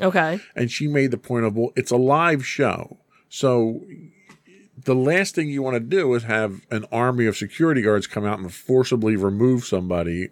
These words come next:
Speaker 2: on live T V." And to that, my point is, cut the commercial.
Speaker 1: Right.
Speaker 2: I mean, you have stuff like this happen on live T V all the time.
Speaker 1: Mm-hmm.
Speaker 2: So that's really a poor excuse. And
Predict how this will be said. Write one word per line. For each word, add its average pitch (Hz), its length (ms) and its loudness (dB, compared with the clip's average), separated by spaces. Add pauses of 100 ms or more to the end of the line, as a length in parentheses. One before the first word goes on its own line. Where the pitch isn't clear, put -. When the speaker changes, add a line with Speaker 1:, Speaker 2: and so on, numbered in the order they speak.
Speaker 2:
on 101 220 -2
live 92 360 0
T 95 180 -4
V." 151 340 0 (720)
And 156 180 2
to 151 120 2
that, 185 320 -2
my 170 160 -2
point 143 300 0
is, 123 320 0 (340)
cut - 240 -8
the - 60 -14
commercial. - 640 -4
Speaker 1:
Right. 381 360 0 (560)
Speaker 2:
I 120 100 0
mean, 127 280 -2
you 196 140 -2
have 180 240 -2
stuff 180 280 -2
like 180 160 2
this 170 160 -2
happen 165 300 -4
on 165 100 -2
live 165 220 0
T 180 160 -4
V 175 120 -2
all 170 140 -2
the 170 80 -2
time. 202 320 -2
Speaker 1:
Mm-hmm. 226 340 0 (380)
Speaker 2:
So - 180 -2
that's 226 260 -4
really 220 340 -2
a 120 80 4
poor - 340 2
excuse. - 500 -2
And 113 200 -6